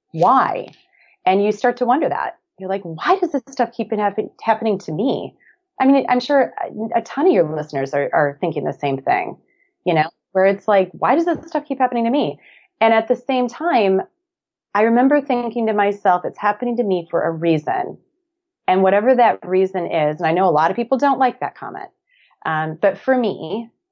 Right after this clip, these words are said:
for my own personal story and my own journey, I know, and I knew at the time it was happening for a reason. And what came of it was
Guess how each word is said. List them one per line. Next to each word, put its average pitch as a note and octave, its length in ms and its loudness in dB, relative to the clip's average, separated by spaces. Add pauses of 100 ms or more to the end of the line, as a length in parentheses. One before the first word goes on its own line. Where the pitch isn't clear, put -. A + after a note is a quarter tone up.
(120)
for F#3+ 100 0
my G#3 280 2
own F#3 100 -2
personal D3+ 420 -8
story C#3+ 380 -4
and D3 100 -4
my D#3 160 2
own D#3+ 140 0
journey, D3 400 -2 (340)
I F#3 100 4
know, F#3 640 4
and E3 180 -4
I D#3+ 140 -4
knew E3+ 260 -2
at E3+ 100 0
the - 60 -6
time D3 300 -2
it - 80 -4
was D#3 100 -8
happening C#3+ 520 -4
for D3 140 2
a C#3+ 40 0
reason. C#3 480 -2 (340)
And D#3+ 380 2 (120)
what E3+ 420 0
came C4+ 340 2
of E3+ 140 0
it D3+ 380 -6
was D3+ 760 0